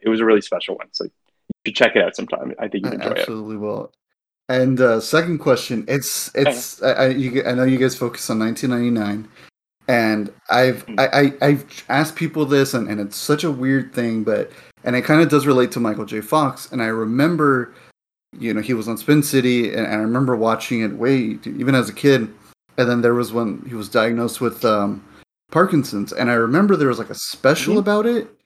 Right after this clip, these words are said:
Speaker 2: Like, it was, like, kind of like his farewell from Spin City right before they got, uh, Charlie Sheen. And I distinctly want, remember watching that special. I don't know if you ever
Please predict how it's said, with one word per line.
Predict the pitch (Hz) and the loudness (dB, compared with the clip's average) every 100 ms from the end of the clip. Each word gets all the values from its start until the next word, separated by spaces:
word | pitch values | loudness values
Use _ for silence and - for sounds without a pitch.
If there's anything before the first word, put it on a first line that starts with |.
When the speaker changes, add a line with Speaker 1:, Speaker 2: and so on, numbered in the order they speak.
| _ _ _ | _ _ _
Speaker 2:
Like, | 135 123 113 135 | 0 2 0 -2
it | |
was, | 127 123 | 0 2
like, | 117 | 0
kind | 151 147 | 2 2
of | |
like | 139 123 | 2 -2
his | 120 - | -8 -6
farewell | - 117 110 107 123 139 143 | 0 2 2 4 4 4 2
from | 135 | -2
Spin | 117 - 123 | -6 -2 -4
City | 117 131 123 | -2 -2 -2
right | 113 107 | 0 0
before | 113 - 117 113 | -2 -4 -4 -2
they | 110 | 0
got, | 107 107 | 0 0
uh, | 104 104 98 - _ _ _ | 0 -4 -6 -14 _ _ _
Charlie | - 135 117 | 4 4 4
Sheen. | - 208 143 131 _ _ _ _ _ _ _ _ _ _ _ | 2 0 0 -4 _ _ _ _ _ _ _ _ _ _ _
And | 143 | 2
I | 139 | 2
distinctly | 139 127 - 190 185 | 2 -2 0 0 0
want, | 147 147 147 | 2 2 0
remember | 127 123 139 147 | 0 2 2 2
watching | 120 127 - | 0 0 -2
that | 123 110 | -4 0
special. | 127 117 107 | 0 2 2
I | |
don't | 127 185 | 2 0
know | |
if | 185 | 0
you | 160 | 0
ever | 151 131 110 | 0 -2 -6